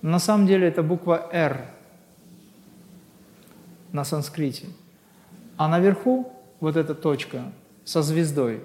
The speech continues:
Ну, вы знаете, те, кто были на семинаре, вы знаете, что христосознание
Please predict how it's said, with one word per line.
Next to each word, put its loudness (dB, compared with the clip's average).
Ну, 2
вы 0
знаете, -4
те, -8
кто -6
были -2
на -10
семинаре, -2
вы 0
знаете, -4
что -6
христосознание -2